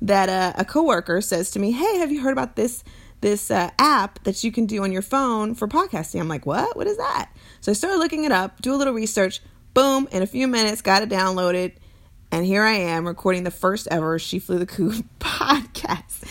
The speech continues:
And really, this is just a trial. But I want you to get something out of it, even in the first one. You know, even if we're just, like, working out the kinks. So, babe,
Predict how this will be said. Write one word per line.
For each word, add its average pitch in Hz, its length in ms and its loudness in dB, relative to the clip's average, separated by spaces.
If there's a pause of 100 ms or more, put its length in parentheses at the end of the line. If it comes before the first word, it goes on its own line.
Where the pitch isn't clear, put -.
(260)
And 302 200 2
really, 349 260 2
this 254 200 0
is 254 140 -2
just 226 200 -2
a 185 40 -2
trial. 185 540 2 (340)
But 254 100 6
I 247 100 10
want 330 200 0
you 370 60 2
to 320 40 -6
get 262 160 2
something 233 300 2
out 214 220 8
of 151 100 0
it, 151 160 2
even 233 260 -2
in 202 120 -2
the 185 80 -2
first 196 340 2
one. 123 220 -4 (120)
You 240 120 2
know, 226 180 4
even 277 220 -2
if 262 120 -4
we're 220 120 0
just, 226 200 -4
like, 180 160 0
working 180 240 -2
out 165 140 -2
the 170 60 -10
kinks. - 420 -4 (380)
So, 233 160 2
babe, 220 360 4